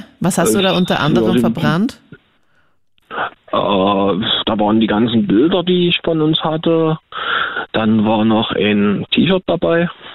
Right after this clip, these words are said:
Speaker 2: was von ihr war. Und ja,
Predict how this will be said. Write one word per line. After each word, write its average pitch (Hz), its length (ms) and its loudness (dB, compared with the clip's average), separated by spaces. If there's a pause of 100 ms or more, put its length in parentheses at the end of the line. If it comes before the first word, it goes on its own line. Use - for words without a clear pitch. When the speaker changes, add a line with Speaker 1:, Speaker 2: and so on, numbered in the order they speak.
(1040)
Speaker 2:
was 160 180 -2
von 151 140 0
ihr 151 180 2
war. 147 300 0
Und 120 320 2
ja, - 240 0